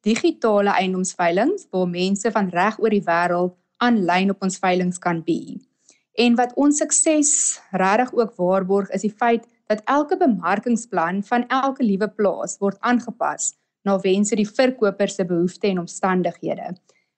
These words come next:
Ehm, ons het ook agente wat reeds vir meer as dertig jaar in spesifiek die plaaseiendomsbedryf besig is, wat onmeetbare waarde toevoeg tot die hele verkoopsproses. En dit verseker ook net, as ek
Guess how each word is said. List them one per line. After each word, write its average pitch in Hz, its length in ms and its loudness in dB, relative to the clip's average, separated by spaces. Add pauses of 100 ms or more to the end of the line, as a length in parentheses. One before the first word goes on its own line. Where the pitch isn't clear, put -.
(140)
Ehm, 190 260 2
ons 220 140 2
het 254 120 0
ook 269 120 2
agente 269 640 2
wat 226 180 2
reeds 208 240 0
vir 240 100 2
meer 196 200 2
as 254 200 -2
dertig 180 500 -2
jaar 185 560 2 (420)
in 214 160 2
spesifiek - 720 0
die - 180 -2
plaaseiendomsbedryf 208 1200 0
besig 180 380 0 (140)
is, - 280 -2 (460)
wat 208 240 0
onmeetbare 214 800 2
waarde 175 400 0
toevoeg 185 440 -4
tot 208 140 2
die 196 100 2
hele 185 240 2
verkoopsproses. 175 1040 -4 (280)
En 247 120 2
dit 254 180 2
verseker 294 600 2
ook 262 240 2
net, 226 380 0
as 202 140 -2
ek 208 120 -4